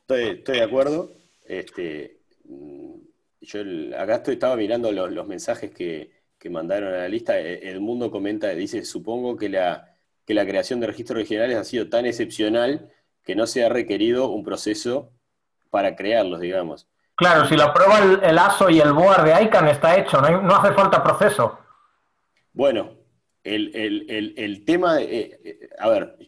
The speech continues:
Speaker 1: yo quiero, quiero provocar que la gente,
Speaker 2: <laughs>
Speaker 1: este, participe de esto y discuta, digamos.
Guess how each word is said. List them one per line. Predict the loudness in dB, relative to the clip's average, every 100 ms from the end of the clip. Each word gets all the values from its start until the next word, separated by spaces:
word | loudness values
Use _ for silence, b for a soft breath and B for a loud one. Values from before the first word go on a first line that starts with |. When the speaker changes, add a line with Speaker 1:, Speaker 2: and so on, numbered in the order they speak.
| _ _
Speaker 1:
yo | -4 -2 -4
quiero, | -4 -2 0
quiero | 0 2 0 -2
provocar | -2 2 2 2 0 0 0
que | -2
la | -2
gente, | -2 -4 -2 0 0
Speaker 2:
<laughs> | -6
Speaker 1:
este, | -10 -12 -6
participe | -6 -6 -8 -4 -2
de | 0
esto | 0
y | 0 -2
discuta, | -4 -4 -4 -4
digamos. | -4 -6 -6 -10